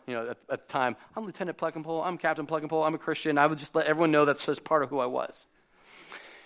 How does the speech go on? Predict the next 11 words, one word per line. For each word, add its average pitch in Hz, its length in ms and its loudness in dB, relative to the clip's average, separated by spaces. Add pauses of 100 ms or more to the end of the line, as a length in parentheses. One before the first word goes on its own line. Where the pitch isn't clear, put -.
(140)
And 214 160 8
then 240 220 10
people, 226 840 8 (340)
eventually, 190 840 6 (220)
they 185 140 2
would 160 140 0
mock 185 340 2
it 165 120 -10
sometimes, 127 720 -4
because 113 220 -12
of, 104 80 -16